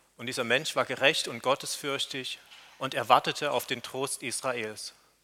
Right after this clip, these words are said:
Und der Heilige Geist war auf ihm. Und ihm war vom Heiligen Geist geweissagt worden,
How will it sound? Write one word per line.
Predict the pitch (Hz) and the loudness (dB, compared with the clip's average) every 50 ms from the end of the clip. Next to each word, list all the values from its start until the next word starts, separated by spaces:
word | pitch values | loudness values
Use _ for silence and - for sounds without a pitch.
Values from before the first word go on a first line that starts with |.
| _ _ _ _ - _ _ | _ _ _ _ -20 _ _
Und | - 131 120 | -4 2 2
der | 127 120 | 4 4
Heilige | 127 135 131 131 - 131 | 4 2 0 0 -4 0
Geist | - 127 120 143 160 - - - | 2 4 4 4 4 0 -2 0
war | 143 135 131 | 0 0 2
auf | 123 120 120 - - | 2 0 -2 -4 -6
ihm. | 123 104 101 101 - _ _ _ _ _ _ _ _ _ _ _ _ _ _ _ _ _ _ _ - - - - - - | -8 -8 -10 -12 -14 _ _ _ _ _ _ _ _ _ _ _ _ _ _ _ _ _ _ _ -18 -18 -18 -20 -14 -8
Und | - 127 139 143 | -8 -6 -6 -6
ihm | 160 143 139 135 | -6 -6 0 4
war | 131 135 135 | 4 4 6
vom | - 143 113 - | 4 0 -4 -2
Heiligen | 143 139 139 139 - 127 | -2 -2 -2 -4 -6 -2
Geist | 117 117 120 143 - - - | 0 0 0 0 -2 -6 -6
geweissagt | 135 104 107 110 147 - - - 160 147 - - - | -6 -6 -4 -4 -4 -4 -4 -2 -2 -4 -4 -4 -4
worden, | 147 143 143 143 151 147 | -2 -2 -2 -4 -6 -16